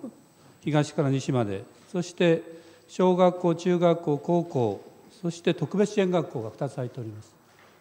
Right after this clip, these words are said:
これ本当に多様なところの学校に指定ができているということを専門員として非常にありがたく思っております。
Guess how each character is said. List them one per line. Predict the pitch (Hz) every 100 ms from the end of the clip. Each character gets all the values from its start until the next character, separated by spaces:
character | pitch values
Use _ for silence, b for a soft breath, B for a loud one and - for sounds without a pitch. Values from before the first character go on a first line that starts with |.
| _
こ |
れ | 180
本 | 160 196
当 | 196
に | 220
多 | - 180
様 | 214 240
な | 208
と | 165
こ | 147 156
ろ | 139 131
の | 143 135 - B B B _
学 | 143 135
校 | -
に | 147
指 | 185 -
定 | 156
が | 135
で | 123
き | 123
て | -
い | 135
る | 131
と | 123
い |
う |
こ | 113
と | -
を | 117 113 B B B -
専 | 170 170
門 | 165
員 | 160
と | 160
し |
て | - 127
非 | 151
常 | 180
に | 196 160 - -
あ |
り | 143
が | 143
た | 135
く | 131
思 | 139 127
っ |
て | 120
お | 117
り | 107
ま | 107
す。 | -